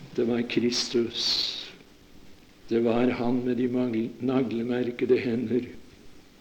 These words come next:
som sto klar til å ta imot ham. Tror du det var ham han så? Tror du det var det som lyste sånn opp? Godt folk, vi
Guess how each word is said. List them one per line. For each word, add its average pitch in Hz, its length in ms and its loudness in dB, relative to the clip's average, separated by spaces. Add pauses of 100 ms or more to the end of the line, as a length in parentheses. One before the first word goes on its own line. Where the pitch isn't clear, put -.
(760)
som 110 180 -6
sto 123 320 4
klar 117 400 4
til 123 200 4
å 139 120 10
ta 123 160 4
imot 113 400 2
ham. 110 160 -2 (1900)
Tror 120 80 -4
du 113 80 2
det 120 80 4
var 117 140 0
ham 120 220 0
han 127 160 -2
så? 123 200 2 (1200)
Tror 123 120 -2
du 120 60 6
det 120 80 6
var 110 100 4
det 123 280 10
som 123 280 2
lyste 123 560 2
sånn 127 240 2
opp? 123 160 -10 (2250)
Godt 160 240 12
folk, 175 560 10
vi 180 80 10